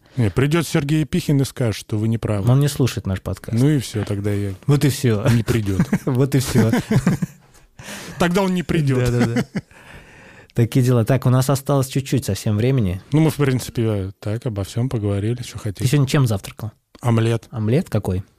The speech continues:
Speaker 2: <laughs> Какой? А какой, а какой ещё может быть омлет, да?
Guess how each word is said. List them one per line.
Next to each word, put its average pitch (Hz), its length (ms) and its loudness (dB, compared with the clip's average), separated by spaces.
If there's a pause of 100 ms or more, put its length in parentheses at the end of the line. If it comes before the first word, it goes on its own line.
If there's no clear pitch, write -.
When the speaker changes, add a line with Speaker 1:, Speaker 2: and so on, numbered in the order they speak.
(320)
Speaker 2:
<laughs> - 720 -4
Какой? 135 220 2
А 139 60 2
какой, 165 260 2 (240)
а 165 60 4 (120)
какой 214 200 2
ещё 180 160 2
может 147 240 2
быть 139 160 0
омлет, 127 360 2
да? 135 160 0